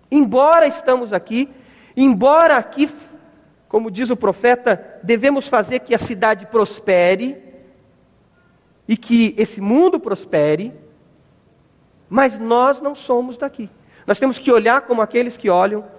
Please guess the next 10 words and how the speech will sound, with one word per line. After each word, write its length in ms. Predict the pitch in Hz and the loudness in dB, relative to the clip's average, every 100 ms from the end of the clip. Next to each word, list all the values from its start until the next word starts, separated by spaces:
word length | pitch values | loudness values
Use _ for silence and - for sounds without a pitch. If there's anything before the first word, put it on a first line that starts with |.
| - _ _ _ _ | -20 _ _ _ _
para 240 | 170 170 | -2 -2
os 80 | 180 | -4
céus, 760 | - - 190 202 190 151 - - | -12 -6 0 2 2 0 -10 -6
aonde 440 | 156 175 285 320 262 | -2 2 2 2 -2
os 100 | - | 0
seus 260 | 262 254 | 0 0
tesouros 600 | - 214 208 247 233 202 | -2 -2 2 2 0 -4
estão 440 | 185 - 202 202 214 - - _ _ _ _ _ _ - | -14 -6 -2 0 -2 -10 -20 _ _ _ _ _ _ -10
nos 260 | 160 202 | -2 -2
céus. 1120 | 202 - 175 160 131 120 - - - - - | -4 -4 0 0 0 -6 -20 -20 -20 -20 -20